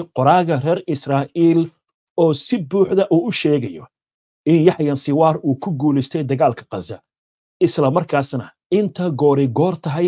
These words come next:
Israa'iil ay tahay in ay aqbasho heshiiska xabad joojinta, xitaa haddii dacarta uu ka qaraar yahay?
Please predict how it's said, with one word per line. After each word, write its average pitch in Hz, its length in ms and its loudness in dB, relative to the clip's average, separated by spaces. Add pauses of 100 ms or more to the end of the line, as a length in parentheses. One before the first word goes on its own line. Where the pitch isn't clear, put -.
Israa'iil 165 840 2 (920)
ay 139 180 4
tahay 160 320 -2 (100)
in 196 100 2
ay 139 140 -2
aqbasho 117 440 -6 (640)
heshiiska 160 480 -2
xabad 135 440 -2
joojinta, 139 460 0 (500)
xitaa 208 380 0
haddii 175 480 0 (140)
dacarta 180 520 -2
uu 151 120 -2
ka 175 100 0
qaraar 131 340 2
yahay? 95 420 -6